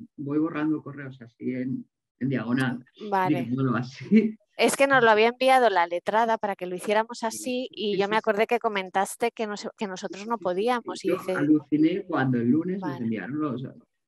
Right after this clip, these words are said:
Speaker 1: es decir, nosotros lo tenemos que hacer, es decir, no, a ver. Nosotros lo tenemos que hacer a, a través de correo electrónico, pero es que E J K no tiene salida.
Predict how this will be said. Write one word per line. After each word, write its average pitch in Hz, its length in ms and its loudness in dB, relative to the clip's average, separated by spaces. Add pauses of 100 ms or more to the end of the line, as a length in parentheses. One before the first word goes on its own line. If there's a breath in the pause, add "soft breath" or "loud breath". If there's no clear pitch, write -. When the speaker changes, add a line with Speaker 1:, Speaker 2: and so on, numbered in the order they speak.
(140)
Speaker 1:
es 127 100 -2
decir, 123 260 0
nosotros 127 520 2
lo 180 100 -2
tenemos 147 320 -2
que - 100 -10
hacer, 147 400 -10
es - 120 -20
decir, - 360 -18
no, - 280 -14
a 57 140 -20
ver. 57 100 -20 (960)
Nosotros 156 380 0
lo 214 120 -2
tenemos 131 320 -2
que 151 80 -10
hacer 139 240 -6
a, - 360 -10
a - 140 -10
través 101 320 -8
de 151 140 -6
correo 90 540 -8
electrónico, - 920 -10
pero 120 180 -2
es - 240 -10
que - 200 -10
E 120 200 -2
J 139 340 -4
K 147 180 -4
no 156 200 2
tiene 156 280 0
salida. - 680 -4